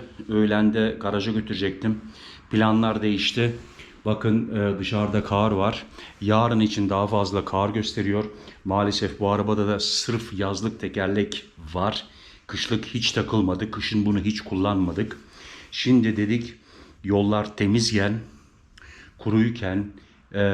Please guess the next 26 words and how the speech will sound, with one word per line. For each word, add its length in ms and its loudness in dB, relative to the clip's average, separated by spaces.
yağmur 400 4
olmadığı 380 4
için 500 -2
arabayı 420 2
şimdi 540 0
oraya 320 4
götürüp 640 -2
bırakmak, 640 0
yani 280 2
sağ 300 0
salim, 400 -2
kazasız, 600 -8
belasız. 560 -8
Onun 240 8
için 220 2
şimdi 520 4
arabaya 440 4
oturuyorum 720 2
arkadaşlar. 560 -2
Sıla 360 2
yolu 320 2
M 320 0
dört 320 -2
B 200 4
M 140 4
W. 240 0